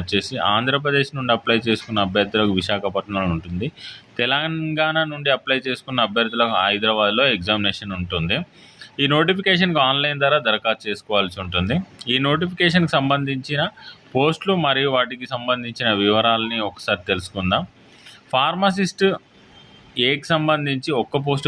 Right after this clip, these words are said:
ఖాళీ ఉంది, అన్రిజర్వ్ కేటగిరీలో ఉంది. టెన్త్ క్లాస్ మినిమం క్వాలిఫికేషన్ కలిగి ఉండాలి. ఫస్ట్ క్లాస్ diploma in pharmacy కలిగి ఉన్నవారు అప్లై చేసుకోండి. ఇరవై తొమ్మిది వేల రెండు వందల రూపాయల స్టార్టింగ్ శాలరీ ఇస్తున్నారు. ఇక డ్రాఫ్ట్ మ్యాన్ బికి సంబంధించి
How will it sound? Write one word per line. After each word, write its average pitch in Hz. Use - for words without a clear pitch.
ఖాళీ 120
ఉంది, 120
అన్రిజర్వ్ 127
కేటగిరీలో 107
ఉంది. 101
టెన్త్ 156
క్లాస్ 180
మినిమం 147
క్వాలిఫికేషన్ 131
కలిగి 110
ఉండాలి. 107
ఫస్ట్ 113
క్లాస్ 139
diploma 127
in 120
pharmacy 107
కలిగి 98
ఉన్నవారు 101
అప్లై 98
చేసుకోండి. 95
ఇరవై 160
తొమ్మిది 165
వేల 143
రెండు 123
వందల 120
రూపాయల 117
స్టార్టింగ్ 104
శాలరీ 104
ఇస్తున్నారు. 98
ఇక 139
డ్రాఫ్ట్ 147
మ్యాన్ 175
బికి 143
సంబంధించి 139